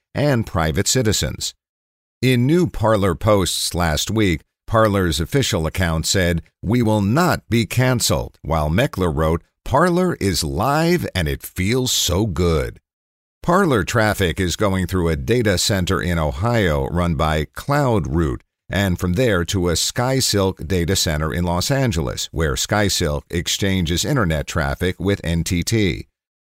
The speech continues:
This is confirmed by trace routes from tens of major cities distributed throughout the Americas, Europe, and Asia.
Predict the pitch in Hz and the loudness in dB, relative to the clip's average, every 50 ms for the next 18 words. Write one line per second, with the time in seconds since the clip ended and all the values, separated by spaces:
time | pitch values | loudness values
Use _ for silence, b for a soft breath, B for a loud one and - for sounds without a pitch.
0 | _ - - 156 156 - - 123 98 - - 127 104 - - 160 147 127 107 101 | _ -4 0 2 2 4 4 2 0 0 0 0 0 0 2 2 2 4 4 2
1 | 95 87 - 98 92 90 85 - - 135 127 123 - - - 82 78 76 71 78 | 2 2 2 2 2 2 0 0 0 2 2 2 0 0 0 0 0 2 0 0
2 | 80 - - - 90 85 85 - - 117 127 131 131 127 123 113 87 98 82 69 | -2 -2 -2 -2 0 0 0 0 2 2 2 2 2 2 0 0 0 0 -2 0
3 | 73 90 98 120 147 151 120 107 117 101 87 - - 131 123 101 95 80 78 82 | 0 0 2 2 2 0 2 2 2 2 2 2 0 0 2 2 2 2 2 0
4 | 82 76 - 90 82 - - - 175 180 - 104 87 73 78 78 71 - - 98 | 0 -2 -2 -2 -2 -2 -2 -2 -2 0 2 0 0 2 0 -2 -2 -2 -2 0
5 | 95 87 82 73 73 73 - 78 71 69 73 92 117 127 127 127 123 - 139 131 | 0 2 2 0 0 -2 -2 -2 -2 0 0 2 2 2 0 0 -2 -2 -2 -2
6 | 123 95 82 80 92 90 82 87 92 82 80 92 92 80 78 110 117 113 87 - | -2 -2 -2 0 0 2 2 2 0 0 -2 -2 -2 0 0 0 0 0 0 -2
7 | 71 50 | -4 -6